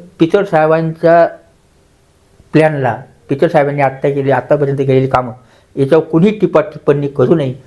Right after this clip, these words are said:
असं माझं एक ज्येष्ठ नागरिक म्हणून तालुक्याच्या जनतेला आणि निश्चित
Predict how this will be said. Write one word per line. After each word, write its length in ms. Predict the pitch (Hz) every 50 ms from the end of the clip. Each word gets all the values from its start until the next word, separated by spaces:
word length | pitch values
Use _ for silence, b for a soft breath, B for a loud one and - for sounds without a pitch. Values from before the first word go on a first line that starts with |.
| b b b b
असं 200 | 120 - - 143
माझं 260 | 131 131 135 135 127 123 131 127 - _ _ _ _ _ _ _ _ _ _ _ _ _ _ -
एक 300 | 131 143 139 - - _ _ _ _ _ _ _ _ _ _ _ _ _ _ _ - 113
ज्येष्ठ 240 | 135 156 143 - -
नागरिक 220 | 139 127 123 127
म्हणून 180 | 127 123 120 120 -
तालुक्याच्या 380 | 127 127 127 - 120 113 120 113
जनतेला 460 | - 117 113 110 - 127 120 107 101 - b b b b b -
आणि 200 | 110 117 120 113
निश्चित 300 | 113 123 127 - -